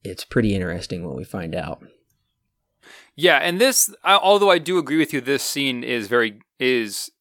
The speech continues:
Speaker 2: quite insightful. Uh, I think it, it also over-explains itself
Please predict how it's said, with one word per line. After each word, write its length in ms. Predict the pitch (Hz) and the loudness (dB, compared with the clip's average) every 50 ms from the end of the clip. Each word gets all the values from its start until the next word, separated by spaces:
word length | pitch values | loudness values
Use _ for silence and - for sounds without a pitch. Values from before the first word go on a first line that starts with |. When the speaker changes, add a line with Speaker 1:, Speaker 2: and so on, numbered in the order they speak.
| _ _ | _ _
Speaker 2:
quite 220 | - - 139 120 | -2 0 0 0
insightful. 580 | 110 104 - - 117 117 - - - 104 95 92 - _ _ _ _ _ _ - | -2 -4 -4 -2 -2 -2 -4 -6 -10 -10 -10 -12 -14 _ _ _ _ _ _ -2
Uh, 200 | 117 113 117 - | 0 0 2 2
I 120 | - 131 | 0 0
think 300 | 131 - - 160 143 - | -2 -2 -2 -4 -2 0
it, 200 | 147 123 123 127 _ _ | -2 -2 -2 -4 _ _
it 120 | - 139 135 | -2 2 4
also 400 | 139 147 151 - - 156 139 143 - - - _ _ _ _ | 4 4 4 2 0 -2 -4 -4 -6 -10 -14 _ _ _ _
over-explains 840 | - 131 156 151 143 156 156 151 - - - - 151 143 143 139 127 | -2 0 0 2 2 0 0 -2 -4 -10 -10 -6 -6 -6 -4 -6 -8
itself 560 | 143 - - - 143 139 143 147 - - - | -8 -6 -2 0 2 2 2 0 -4 -14 -20